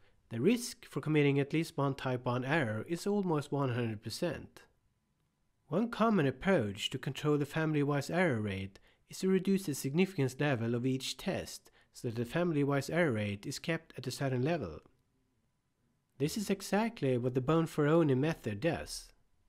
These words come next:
The significance level is reduced by dividing the original significance level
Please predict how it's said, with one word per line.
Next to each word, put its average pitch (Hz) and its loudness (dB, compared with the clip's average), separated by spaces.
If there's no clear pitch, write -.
The 104 -8
significance 190 2
level 135 2
is - -4
reduced 190 4
by 143 0
dividing 135 2
the 131 0
original 185 4
significance 160 0
level 107 -2